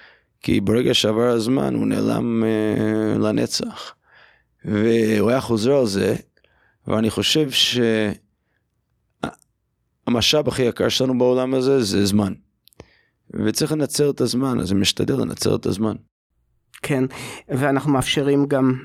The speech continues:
Speaker 2: לאורחים שלנו
Speaker 1: אגב, הרב קורא לו הרב כהן, כי צריך להגיד דברים בשם אומרו.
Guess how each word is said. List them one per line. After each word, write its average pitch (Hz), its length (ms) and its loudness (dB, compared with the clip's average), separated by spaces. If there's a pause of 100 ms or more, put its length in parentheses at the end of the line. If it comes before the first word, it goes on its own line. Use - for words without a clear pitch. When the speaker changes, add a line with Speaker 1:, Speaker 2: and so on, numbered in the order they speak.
Speaker 2:
לאורחים 127 840 -2
שלנו 135 640 2 (160)
Speaker 1:
אגב, 110 300 2
הרב 117 200 2
קורא 113 220 2
לו 117 160 4
הרב 104 260 2
כהן, 104 240 2
כי - 140 -4
צריך 117 240 -2
להגיד 107 220 -2
דברים 104 240 0
בשם 110 260 2
אומרו. 98 460 0